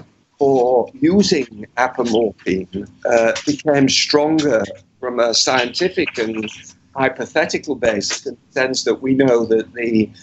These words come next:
pleasure and reward systems in the brain are controlled by dopamine, and that many leading authorities in drug dependence see dopamine as the final common pathway for many addictive, substance-dependent addictions.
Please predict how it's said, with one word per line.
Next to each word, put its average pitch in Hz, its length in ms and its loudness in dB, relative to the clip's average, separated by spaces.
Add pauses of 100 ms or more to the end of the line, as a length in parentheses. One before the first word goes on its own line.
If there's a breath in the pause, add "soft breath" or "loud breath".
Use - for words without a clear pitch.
(240 loud breath)
pleasure 139 420 2
and 127 100 -4
reward 135 440 2
systems 120 580 -2
in 120 120 -4
the 113 80 -2
brain 120 480 -2 (120)
are 117 80 -6
controlled 151 680 -2
by 110 240 0
dopamine, 101 680 -6 (640 soft breath)
and 127 220 2
that 135 180 2
many 139 720 2 (160)
leading 135 420 2
authorities 131 640 0
in 104 140 -4
drug 131 280 -2
dependence 107 640 -4
see 117 360 -2
dopamine 117 800 -2
as - 180 -2
the 107 480 2 (600 soft breath)
final 123 340 2
common 113 360 0
pathway 117 720 -2
for 110 640 0
many 127 560 0
addictive, 107 760 -4
substance-dependent 113 1120 -4
addictions. - 920 -6